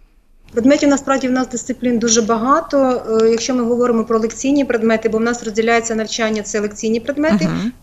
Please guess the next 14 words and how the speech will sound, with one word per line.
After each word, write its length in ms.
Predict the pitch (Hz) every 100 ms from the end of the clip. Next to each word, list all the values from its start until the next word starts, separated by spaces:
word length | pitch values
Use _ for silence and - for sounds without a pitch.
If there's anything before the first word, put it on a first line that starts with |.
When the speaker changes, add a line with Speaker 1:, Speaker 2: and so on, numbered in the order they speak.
| -
Speaker 1:
практичні 360 | - 214 - 277
заняття 640 | 294 302 330 320 302 269 247
і 160 | 302
творчі, 500 | 302 208 247 - 240
е, 120 | 226 226 214 208 202 - - - - - - - - - - - - - 190 -
творчі 320 | 208 190 190
заняття. 460 | 175 170 165 165 -
Speaker 2:
Мгм. 340 | 233 180 208 -
Творчі 320 | 233 180 -
Speaker 1:
Якщо 140 | 185 180
говорити 120 | 262 -
Speaker 2:
дисципліни, 120 | 175 180
Speaker 1:
про 100 | -
Speaker 2:
ясно. 260 | - 190